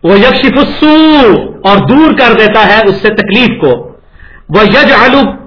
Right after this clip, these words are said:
وَيَجْعَلُكُمْ خُلَفَاءَ، خُلَفَاءَ الْأَرْضِ، اور تمہیں خلیفہ بناتا ہے زمین کے اندر، یعنی تمہارے ماں باپ مر جاتے ہیں پھر تمہیں سکونت دیتا ہے، تمہارے بعد تمہاری اولاد کو۔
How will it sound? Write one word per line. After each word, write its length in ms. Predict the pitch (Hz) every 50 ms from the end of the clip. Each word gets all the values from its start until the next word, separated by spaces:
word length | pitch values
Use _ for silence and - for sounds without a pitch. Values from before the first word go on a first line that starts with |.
| - - - _ -
وَيَجْعَلُكُمْ 1200 | - - 196 160 208 214 196 240 269 220 254 240 233 240 240 247 220 - 277 294 285 233 208 226
خُلَفَاءَ، 600 | 226 220 208 196 196 214 220 226 - - - - - - _ _ - 190
خُلَفَاءَ 880 | 226 233 233 208 - 214 220 226 233 240 240 240 240 240 240 233 220
الْأَرْضِ، 340 | 214 214 220 240 240 202 - - - - - - - - -
اور 240 | 220 240 220 - 247
تمہیں 300 | 240 240 254 262 262 254 262 - - - - _ _ _ _ _ _ _ _ _ _ _ _
خلیفہ 440 | - - 202 196 240 277 - 302 302
بناتا 380 | 277 262 247 226 220 220 226 220
ہے 100 | 214 208 185 -
زمین 280 | 196 190 202 208 190
کے 100 | - 170
اندر، 200 | 160 147 147 151
یعنی 180 | 147 165 175 185
تمہارے 260 | 190 202 185 190 190 185 185
ماں 100 | 190 -
باپ 160 | 214 240 -
مر 240 | 202 220 220 220 202
جاتے 200 | 226 214 214 190
ہیں 60 | 170
پھر 180 | 156 156 147 -
تمہیں 260 | 185 190 214 233 233 226 - - - - - - - - - -
سکونت 360 | - 202 208 202 214 214 196
دیتا 220 | 190 180 180 180
ہے، 40 | 175
تمہارے 300 | 170 180 170 175 180 190 180
بعد 100 | 170 160
تمہاری 280 | - 165 151 147 151
اولاد 280 | 151 147 139 156 175 185
کو۔ 360 | - - - 131 113 - -